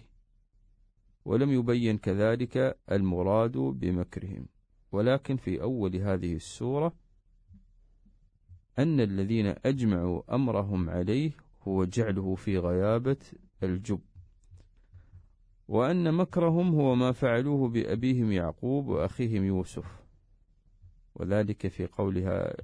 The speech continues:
قول الله جل وعلا في هذه الآية التي نحن بصدد بيانها: "فلما ذهبوا به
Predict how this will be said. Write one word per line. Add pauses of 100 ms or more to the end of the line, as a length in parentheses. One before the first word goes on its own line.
(120)
قول
الله
جل
وعلا
في
هذه
الآية
التي
نحن
بصدد
بيانها:
"فلما
ذهبوا
به